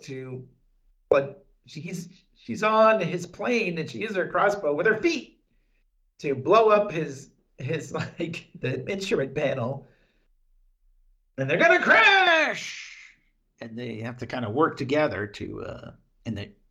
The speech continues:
that final episode, Stake in the Serpent's Heart, as it's called. But yeah, so, like, they have to kinda work together, like, "Use my arrow with the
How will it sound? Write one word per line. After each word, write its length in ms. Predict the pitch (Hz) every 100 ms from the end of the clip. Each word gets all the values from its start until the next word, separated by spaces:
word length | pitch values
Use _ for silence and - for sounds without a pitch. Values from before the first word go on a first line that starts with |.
| _ -
that 280 | 151 151 -
final 420 | 185 226 208 160
episode, 640 | - 131 - 101 69 - - _ _ _ _ _ _ _
Stake 600 | - - - - 294 -
in 100 | 160
the 100 | 151
Serpent's 500 | 139 - 254 262 254
Heart, 440 | - 262 202 - - _ _ _ _ _ _
as 160 | 104 95
it's 140 | 104
called. 420 | - - 110 113 - _ _ -
But 120 | -
yeah, 240 | 165 147 -
so, 340 | - 139 127
like, 320 | 120 113 -
they 60 | 123
have 120 | 123 -
to 60 |
kinda 200 | 156 139
work 240 | 156 214 -
together, 520 | 165 170 165 156 151
like, 280 | 127 123 127
"Use 240 | 240 311
my 480 | 302 269 262 240 226 165 139 - _ _ _ _ _ _ _ -
arrow 380 | 220 247 220 202
with 160 | 190 190
the 240 | 156 -